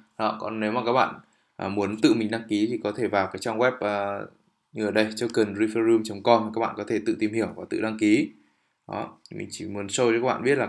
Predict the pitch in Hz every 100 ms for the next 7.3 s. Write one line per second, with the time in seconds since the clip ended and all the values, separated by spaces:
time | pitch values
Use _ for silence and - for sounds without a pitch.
0 | - 92 98 117 - _ _ _ _ -
1 | 131 160 85 87 107 - 143 120 107 98
2 | 98 - _ _ _ - 98 104 98 98
3 | 98 92 90 92 - _ _ _ _ _
4 | - 98 95 95 - 95 104 101 127 120
5 | 117 - 98 98 110 117 123 113 117 117
6 | 113 117 117 113 - 135 - - - 95
7 | 98 95 92